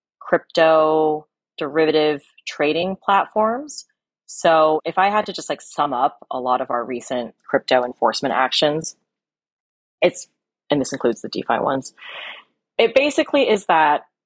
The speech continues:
if you are some kind of trading platform anywhere in the world and you're offering a derivative, whether it's, like, crypto or not crypto, uh, and you've got U S persons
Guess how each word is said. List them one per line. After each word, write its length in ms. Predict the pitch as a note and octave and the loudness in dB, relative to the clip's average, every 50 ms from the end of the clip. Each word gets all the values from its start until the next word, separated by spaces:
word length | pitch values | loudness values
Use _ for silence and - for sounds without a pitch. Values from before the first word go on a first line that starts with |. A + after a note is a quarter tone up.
| _ - | _ -2
if 220 | G3 G3 - - | -2 -2 -2 -4
you 240 | G3 G#3+ B3 C#4+ D#4 | -4 -4 -2 0 2
are 220 | - G#3+ A3+ A3 G3+ | 2 4 2 2 0
some 280 | - - G#3+ G3+ G3+ | -2 -4 -4 -4 -4
kind 500 | - - - - F3+ E3+ E3 E3 D#3+ D#3 - | -6 -8 -4 -2 0 0 0 -2 -4 -6 -8
of 160 | - D3 - | -10 -10 -10
trading 380 | - - F3 F3 E3+ F3 E3+ | -4 0 0 0 0 0 -4
platform 600 | - - - C#3 - - - - - - - - _ _ _ _ _ _ _ _ _ _ _ _ | -4 -2 -2 0 0 -2 -4 -6 -8 -8 -8 -12 _ _ _ _ _ _ _ _ _ _ _ _
anywhere 340 | - E3 F3+ F#3+ G3+ G3 F#3 | -4 -4 -2 0 0 0 0
in 80 | F3+ F3+ | -2 -4
the 60 | E3 | -4
world 360 | B2+ G2+ D#2+ - - - - - _ _ _ _ _ - | -4 -4 -4 -4 -6 -10 -14 -18 _ _ _ _ _ -12
and 100 | D#3 D3+ | -6 -2
you're 180 | E3 G#3 - | -2 0 2
offering 500 | - D#3+ D#3+ D#3 - - D#3 D3+ C#3+ C3+ - | 2 2 2 0 -2 -4 -4 -4 -4 -6 -6
a 120 | C3+ C#3 | -6 -6
derivative, 640 | C#3 C3+ C3 D3+ C#3+ - - - - D#2 - - - - _ _ _ _ _ _ _ _ _ | -6 -6 -6 -4 -4 -4 -2 -4 -4 -6 -6 -10 -14 -20 _ _ _ _ _ _ _ _ _
whether 160 | - - - | -8 -8 -8
it's, 100 | - - | -8 -8
like, 120 | - - - | -10 -10 -6
crypto 300 | - - D3 - - C3+ | -6 -6 -4 -2 -2 -2
or 100 | G#2 A2+ | 0 0
not 180 | B2+ - - | 0 -2 -2
crypto, 420 | - - - - - - - - - _ _ _ _ _ _ _ _ _ _ _ _ - | -4 -8 -6 -4 -4 -4 -4 -6 -8 _ _ _ _ _ _ _ _ _ _ _ _ -4
uh, 40 | - | -4
and 140 | G#3+ G3+ D#3+ | -2 -2 -2
you've 80 | D#3+ - | 0 0
got 160 | A3 G3+ F3 | 0 0 2
U 180 | E3+ F3+ F3+ | 2 2 2
S 160 | E3+ E3+ - - | 2 0 -4 -4
persons 760 | - F3+ E3+ E3 - D3+ C3 A#2+ B2 B2+ - - - - - | -2 -2 -2 -2 -4 -6 -8 -8 -8 -10 -12 -14 -18 -20 -20